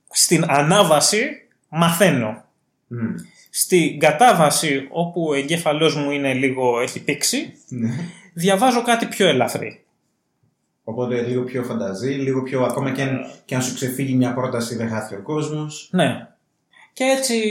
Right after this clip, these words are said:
Speaker 1: δεν διαβάζω στο σπίτι. Πολύ σπάνια.
Speaker 2: Καλά, αυτό είναι δικό σου θέμα, έτσι.
Speaker 1: Ναι,
Speaker 2: Δεν
Speaker 1: ναι, ναι,
Speaker 2: είναι,
Speaker 1: ναι.
Speaker 2: δεν, δεν, δεν το λέμε σαν κακό.
Speaker 1: Όχι,
Speaker 2: Απλά,
Speaker 1: όχι, όχι.
Speaker 2: έτσι, ούτως ή άλλως δεν νομίζω ότι για Αθήνα, πώς έχω εγώ στο μυαλό μου, ότι αν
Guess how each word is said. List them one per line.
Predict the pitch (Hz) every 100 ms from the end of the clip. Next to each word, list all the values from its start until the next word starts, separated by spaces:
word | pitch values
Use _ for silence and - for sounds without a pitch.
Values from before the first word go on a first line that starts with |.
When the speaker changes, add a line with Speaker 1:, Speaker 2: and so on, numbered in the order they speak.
| 208 202 202 190 175 135
Speaker 1:
δεν | 160 214
διαβάζω | 208 151 127
στο | -
σπίτι. | 127 - 117 147 170 _ _ _ _ _ _ _ _ _ _ -
Πολύ | 143 147
σπάνια. | - 135 104 107 -
Speaker 2:
Καλά, | 143 107
αυτό | 101
είναι | 151
δικό | 160 160 160
σου | - -
θέμα, | 92 85
έτσι. | 196 -
Speaker 1:
Ναι, | 208
Speaker 2:
Δεν | 190
Speaker 1:
ναι, | -
ναι, | 127
Speaker 2:
είναι, | 127
Speaker 1:
ναι. | 127
Speaker 2:
δεν, | 113 113
δεν, | 113 113
δεν | 117
το | 135
λέμε | 123
σαν | 110 101
κακό. | 92 92 - 143 233 -
Speaker 1:
Όχι, | - 185
Speaker 2:
Απλά, | 214
Speaker 1:
όχι, | -
όχι. | 196 - - -
Speaker 2:
έτσι, | 143 -
ούτως | 151 170 175
ή |
άλλως | 165 175 151
δεν |
νομίζω | 175 180 180 175
ότι | 170 151 139 123 113 - - _ _ _ _
για | - 95 90
Αθήνα, | - - 117 104 90 82
πώς | 92 87 90
έχω | 85 90
εγώ | 95
στο | 92 87
μυαλό | 90 92
μου, | 92 92 _ _ _ _ _ _
ότι | - 98 113
αν | 123 127 127 -